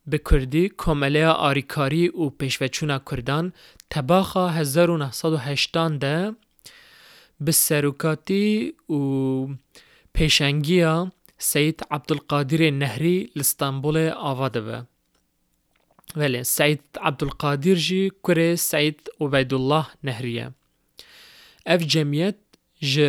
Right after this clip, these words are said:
rojnameyekê bi navê Kürt Taavun ve Terakî gazetesî derdixe. Ev jî hezar û neh sed û heştan de tê çapkirin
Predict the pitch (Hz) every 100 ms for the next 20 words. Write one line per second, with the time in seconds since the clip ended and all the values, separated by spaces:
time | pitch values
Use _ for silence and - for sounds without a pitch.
0 | 135 131 139 139 143 143 180 156 139 170
1 | 147 143 160 143 139 139 156 _ _ -
2 | - 180 - 147 143 143 165 190 165 160
3 | - 143 131 - 143 135 120 - 123 135
4 | 120 113 113 - 127 127 - _ _ _
5 | - - - _ - 170 147 170 151 135
6 | 151 156 147 - 156 160 139 139 - -
7 | 147 139 127 - 127 127 554 622 _ _
8 | _ _ - 139 - - 156 170 180 185